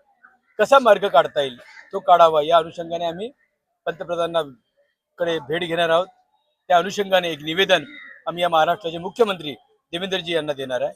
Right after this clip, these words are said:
आणि त्यांच्या माध्यमातून पुढील वाटचाल आम्ही सर्व मिळून करणार आहे.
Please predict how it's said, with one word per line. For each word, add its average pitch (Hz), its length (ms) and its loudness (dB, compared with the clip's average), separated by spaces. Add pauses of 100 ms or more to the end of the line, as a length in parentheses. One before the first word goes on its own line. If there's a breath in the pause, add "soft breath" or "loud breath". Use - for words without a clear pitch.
(320)
आणि 160 120 -6
त्यांच्या 165 280 -2
माध्यमातून 156 520 -6
पुढील 165 300 -10
वाटचाल 147 400 2 (520)
आम्ही 160 160 -12
सर्व 156 240 -8
मिळून 147 220 -10
करणार 131 300 -6
आहे. 165 140 -2